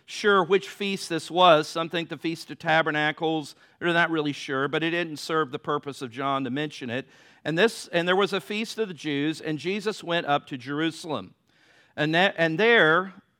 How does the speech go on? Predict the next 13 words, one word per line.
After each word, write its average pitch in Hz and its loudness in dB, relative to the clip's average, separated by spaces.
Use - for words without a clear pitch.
i-, 160 -4
is 165 -2
in 180 -2
Jerusalem 160 -2
by 147 4
the 151 -4
sheep 220 -8
gate 143 0
a 151 -2
pool 165 -2
in 151 -2
Aramaic 160 2
called 143 0